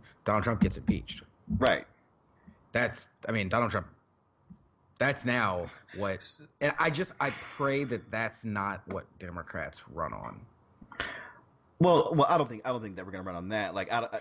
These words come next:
Speaker 1: I mean,
Speaker 2: it,
Speaker 1: not
Speaker 2: it,
Speaker 1: alone, but
Speaker 2: yeah.
Speaker 1: there, I, you're gonna hear it in the, you're gonna hear it coming up now, because
Speaker 2: No,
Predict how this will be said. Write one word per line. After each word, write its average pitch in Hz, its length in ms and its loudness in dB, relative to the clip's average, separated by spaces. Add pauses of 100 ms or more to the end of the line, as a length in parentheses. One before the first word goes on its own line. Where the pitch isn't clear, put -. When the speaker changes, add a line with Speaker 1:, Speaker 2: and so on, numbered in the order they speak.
(200)
Speaker 1:
I 185 60 6
mean, 214 140 8
Speaker 2:
it, - 20 8
Speaker 1:
not 190 140 6
Speaker 2:
it, 180 40 6
Speaker 1:
alone, 156 400 2
but 131 160 -8
Speaker 2:
yeah. 147 80 0
Speaker 1:
there, 147 180 0
I, 147 220 -2 (420)
you're 135 240 -6
gonna 143 160 -2
hear 135 500 -4
it - 120 -10 (240)
in 120 160 -2
the, 110 160 -6
you're 117 140 -2
gonna 135 100 4
hear 156 400 4
it 151 100 0
coming 135 280 4
up 120 120 2
now, 98 280 0 (160)
because 196 100 4
Speaker 2:
No, 220 280 8